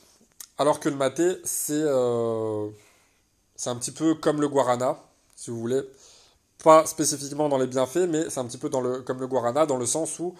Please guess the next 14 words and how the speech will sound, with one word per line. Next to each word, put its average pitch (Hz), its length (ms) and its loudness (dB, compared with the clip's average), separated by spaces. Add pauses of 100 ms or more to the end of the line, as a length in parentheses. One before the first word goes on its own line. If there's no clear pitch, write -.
(640)
euh, 120 540 -2 (920)
ça 135 240 2
aura 135 420 2 (560)
des 135 180 -4
bienfaits 165 340 0
du 160 180 -6
café, 160 380 2 (500)
mais 127 160 -2
décuplés, 170 540 0 (260)
avec 156 320 0
les 143 100 -2
méfaits 160 320 0
en 165 80 0
moins. 117 240 -6